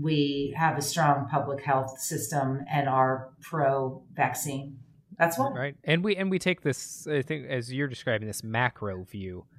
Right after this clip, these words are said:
Speaker 1: Yeah.
Speaker 2: Right? It's not the individual person. It's interesting. What you're describing reminds me of, uh, uh, someone I know who worked on the initial drunk driving campaigns.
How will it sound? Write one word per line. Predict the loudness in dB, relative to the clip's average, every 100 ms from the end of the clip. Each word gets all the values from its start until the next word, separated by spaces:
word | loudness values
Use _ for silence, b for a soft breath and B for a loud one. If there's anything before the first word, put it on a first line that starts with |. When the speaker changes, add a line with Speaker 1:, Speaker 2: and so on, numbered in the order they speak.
| 2
Speaker 1:
Yeah. | 10 10 10
Speaker 2:
Right? | 6 2
It's | 2
not | 2 2
the | 0
individual | -2 -2 -2 0
person. | 0 0 -2 -6 B B B
It's | 6 8
interesting. | 8 10 10 10 8
What | 8
you're | 8 4
describing | 6 10 10 12 8 8
reminds | 6 6 6 4
me | 4
of, | 4 4 2
uh, | 2 2 -4 -12 _ -16 2
uh, | 8 8 6 2
someone | 6 10 10
I | 10
know | 10 10
who | 8
worked | 6 8 6 4
on | 0 2 2
the | 2 0 0
initial | 0 0 2 0 -2
drunk | 0 4 4
driving | 4 4 4 2 -4
campaigns. | -8 -8 -8 -8 -8 -10